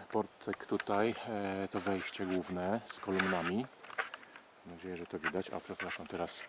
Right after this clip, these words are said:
ustawiłem kamerę prawidłowo. E, zachowało się ten, to wejście, e, z takimi kolumnami, e,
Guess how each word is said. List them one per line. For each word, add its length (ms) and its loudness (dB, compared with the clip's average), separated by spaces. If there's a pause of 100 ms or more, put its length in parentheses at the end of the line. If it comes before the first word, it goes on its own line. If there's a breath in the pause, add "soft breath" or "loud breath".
(380 loud breath)
ustawiłem 340 -2
kamerę 340 0
prawidłowo. 520 0 (680 loud breath)
E, 800 2
zachowało 500 4
się 140 0
ten, 320 0 (160 loud breath)
to 120 -4
wejście, 580 2 (560 loud breath)
e, 60 -2
z 80 -8
takimi 360 4
kolumnami, 680 4 (1120 loud breath)
e, 420 2